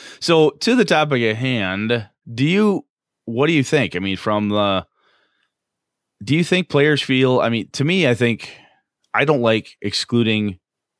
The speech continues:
players from the action. Even if the action isn't them,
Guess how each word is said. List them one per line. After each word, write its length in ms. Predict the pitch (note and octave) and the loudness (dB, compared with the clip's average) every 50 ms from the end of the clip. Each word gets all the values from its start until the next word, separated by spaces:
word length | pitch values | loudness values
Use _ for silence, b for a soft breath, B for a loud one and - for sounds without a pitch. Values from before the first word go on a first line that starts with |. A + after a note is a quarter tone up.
| _ | _
players 400 | - A2 G2+ G2 F#2+ F#2+ F#2 E2+ | -4 -2 0 0 2 0 -2 -2
from 260 | - - G2 F#2 F2 | -4 -4 -2 -2 -2
the 140 | E2+ E2+ A1+ | -2 -2 -4
action. 460 | D2 D#2+ D2+ - - B1+ A1 - - _ _ _ _ _ _ _ _ _ _ _ _ _ _ _ _ _ _ - - | -4 -4 -4 -4 -6 -6 -6 -8 -14 _ _ _ _ _ _ _ _ _ _ _ _ _ _ _ _ _ _ 0 0
Even 180 | F3 D#3 F3 | 2 4 4
if 80 | F#3 D3+ | 4 4
the 120 | F3 E3+ | 4 4
action 280 | D#3+ D#3+ D3+ - D#3+ C#3+ | 2 2 0 0 2 2
isn't 280 | D3 C#3 C#3 B2+ G#2+ | 4 4 4 2 2
them, 440 | F2 G2+ G2 A2 C3 D#3+ D#3+ D3+ C#3 | 0 0 0 0 0 0 0 0 -2